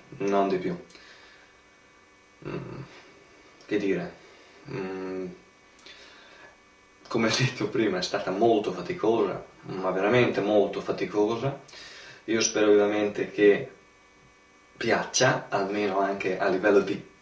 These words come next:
immagine e come ci siamo, e il lavoro, diciamo, comportamento del lavoro, comportamento del film, e spero vivamente di farne degli altri. Stavolta qui però,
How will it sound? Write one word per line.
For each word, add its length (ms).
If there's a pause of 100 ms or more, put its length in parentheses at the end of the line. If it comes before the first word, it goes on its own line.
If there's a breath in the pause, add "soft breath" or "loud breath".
(340)
immagine 760
e 120
come 300
ci 100
siamo, 1160 (1120)
e 80
il 80
lavoro, 400
diciamo, 500
comportamento 600
del 100
lavoro, 480
comportamento 680
del 120
film, 420 (1300 loud breath)
e 600 (100)
spero 460
vivamente 460
di 100
farne 400
degli 240
altri. 440 (680 loud breath)
Stavolta 480
qui 220
però, 360